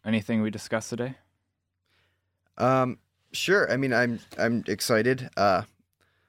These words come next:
Speaker 2: where A S M S U is going. Um, I'm excited for the work that we've done this year in terms of advocacy,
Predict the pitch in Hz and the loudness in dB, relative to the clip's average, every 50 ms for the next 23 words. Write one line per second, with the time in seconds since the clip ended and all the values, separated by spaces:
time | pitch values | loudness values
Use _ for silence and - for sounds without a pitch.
0 | _ _ 123 117 87 98 107 107 107 - 110 101 - - 113 107 104 92 - - | _ _ -2 0 2 2 2 0 -2 -4 -6 -6 -4 -4 -2 -2 -2 -4 -2 -2
1 | 101 92 95 104 107 113 113 - _ _ _ - - 82 82 73 76 87 107 - | 0 0 0 0 -2 -4 -6 -10 _ _ _ -8 -6 -4 -2 -4 -4 -6 -8 -12
2 | - - _ - 101 104 98 98 - - 104 101 101 95 - 104 95 95 92 92 | -16 -16 _ -6 -4 -4 -4 -4 -2 0 0 0 0 -2 -4 -6 -4 -2 -2 -2
3 | 98 - - 80 87 95 95 101 95 101 101 101 - - 107 107 104 101 - - | -2 -2 -4 -4 -4 -2 -2 -2 -2 -2 -2 -4 -6 -4 -2 -2 -2 -2 -4 -6
4 | 85 92 92 87 87 78 95 95 104 101 104 104 - - 107 101 95 95 101 | -6 -6 -6 -4 -2 -2 -2 -2 -2 -6 -8 -8 -8 -6 -4 -4 -4 -4 -6